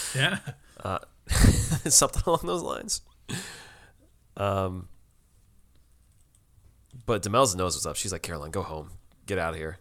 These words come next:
Speaker 1: Yeah, you ain't got nothing to do here. Get, get Dwight. <laughs> Be ready. There's, there's gonna be something to do.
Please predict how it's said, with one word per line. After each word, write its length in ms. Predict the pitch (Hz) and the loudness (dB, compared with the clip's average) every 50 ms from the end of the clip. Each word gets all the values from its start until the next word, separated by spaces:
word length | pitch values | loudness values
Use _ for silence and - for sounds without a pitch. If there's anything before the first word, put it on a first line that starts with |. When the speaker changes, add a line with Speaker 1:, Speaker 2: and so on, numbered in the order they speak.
| - - - _ - _ - - - - - - - - - - - - - _ _ - - | -18 -20 -20 _ -20 _ -20 -20 -20 -20 -20 -20 -20 -20 -20 -20 -20 -20 -20 _ _ -20 -14
Speaker 1:
Yeah, 80 | - 107 | -10 -6
you 180 | 117 131 135 | -4 -2 -2
ain't 120 | 135 127 117 | -2 -2 -4
got 120 | 120 113 117 | -6 -6 -6
nothing 240 | 127 139 143 127 | -6 -6 -6 -6
to 60 | 120 113 | -8 -6
do 200 | 113 123 120 113 | -6 -6 -6 -4
here. 200 | 120 117 110 107 | -4 -6 -6 -6
Get, 320 | 117 120 117 - - 147 | -6 -6 -6 -8 -8 -10
get 200 | 123 120 113 120 | -10 -10 -10 -8
Dwight. 420 | - 120 123 117 113 113 104 139 - - | -8 -6 -4 -4 -4 -4 -6 -8 -10 -8
<laughs> 100 | 170 143 | -8 -6
Be 140 | 123 127 127 | -6 -4 -4
ready. 420 | 127 127 123 117 110 107 101 120 - - - | -2 -2 -4 -4 -6 -8 -10 -12 -14 -18 -12
There's, 240 | - 123 107 98 110 110 | -10 -10 -8 -8 -10 -10
there's 200 | 120 113 107 113 | -10 -10 -8 -8
gonna 180 | 113 120 120 113 | -8 -8 -8 -6
be 120 | 123 113 | -8 -8
something 320 | - - 131 120 123 120 | -6 -6 -6 -6 -8 -10
to 80 | 113 110 | -10 -8
do. 320 | 110 120 117 110 110 107 | -8 -6 -6 -6 -6 -8